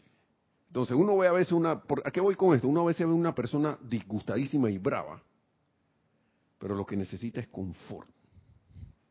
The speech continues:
Uno no sabe a veces por qué alguien está haciendo actos de corrupción, a lo, corrupción, a lo mejor necesita confort, porque cree que necesita todas esas cosas que se está robando para algo,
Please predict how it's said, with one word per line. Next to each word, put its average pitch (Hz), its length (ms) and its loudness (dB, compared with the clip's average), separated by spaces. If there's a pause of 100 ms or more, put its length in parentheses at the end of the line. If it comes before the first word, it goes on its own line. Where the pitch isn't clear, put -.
(920)
Uno 190 220 4
no 185 100 6
sabe 175 200 0
a 170 120 2
veces 170 240 2
por 117 200 -6
qué 156 200 -4
alguien 156 260 2
está 127 260 -4
haciendo 143 520 0 (1040)
actos 139 320 -4
de 117 80 0
corrupción, 107 480 -2
a 104 40 2
lo, 104 200 -4
corrupción, 107 580 -2
a 113 40 2
lo 110 120 2
mejor 131 200 -2
necesita 151 480 -6
confort, - 720 -2 (800)
porque 123 460 -4 (280)
cree 175 500 2 (760)
que 143 320 -2
necesita 151 680 0
todas 190 420 0
esas 180 220 -4
cosas 170 300 -2
que 135 100 -4
se 131 100 -4
está 156 220 -6
robando 160 500 0
para 131 320 -8
algo, 104 360 -12